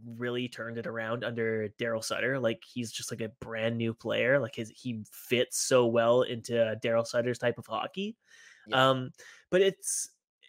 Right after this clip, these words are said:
Speaker 1: I, I'm waiting now at this point for them to hire Travis Green as, like, an associate
Speaker 2: God,
Speaker 1: coach.
Speaker 2: yeah.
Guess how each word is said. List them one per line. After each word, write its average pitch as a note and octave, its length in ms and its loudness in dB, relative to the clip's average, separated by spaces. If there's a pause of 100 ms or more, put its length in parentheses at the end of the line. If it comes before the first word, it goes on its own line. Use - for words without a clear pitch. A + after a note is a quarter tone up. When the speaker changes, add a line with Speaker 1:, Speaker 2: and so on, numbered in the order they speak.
(320)
Speaker 1:
I, D3+ 60 -2
I'm C#3+ 180 -2
waiting C3 440 2
now A#2 340 -8
at A2+ 100 -12
this B2 140 -10
point A2+ 500 -10
for A#2 560 -6
them A#2 220 -2
to A2 60 -4
hire B2 340 -4
Travis A#2+ 420 -6
Green D#3+ 380 -2
as, A#2 160 -4
like, A#2+ 140 -4
an A#2 100 -8
associate B2+ 560 -2
Speaker 2:
God, A#2+ 440 2
Speaker 1:
coach. F#2+ 120 -8
Speaker 2:
yeah. G2+ 300 -4